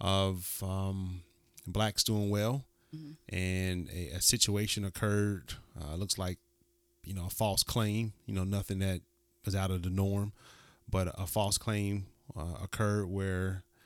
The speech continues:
Speaker 1: uh, a, a young lady, uh, screamed rape from, you know, no one really knows what transpired in the elevator,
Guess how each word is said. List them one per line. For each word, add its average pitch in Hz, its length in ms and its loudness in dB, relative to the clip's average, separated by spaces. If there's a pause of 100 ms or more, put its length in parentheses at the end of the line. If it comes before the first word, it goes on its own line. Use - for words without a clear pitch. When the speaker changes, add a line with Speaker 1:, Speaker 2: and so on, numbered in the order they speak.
(560)
Speaker 1:
uh, - 40 -6
a, 87 600 -4
a 90 40 -8
young 101 260 0
lady, 104 360 2 (300)
uh, 82 300 -4 (300)
screamed 107 440 2
rape 110 340 2 (840)
from, 92 520 0
you 101 80 -2
know, 95 160 2
no 110 160 6
one 110 200 6
really 101 180 4
knows 98 260 2
what 90 180 -2
transpired 98 1000 2
in 92 140 -2
the 87 140 -4
elevator, 82 580 -4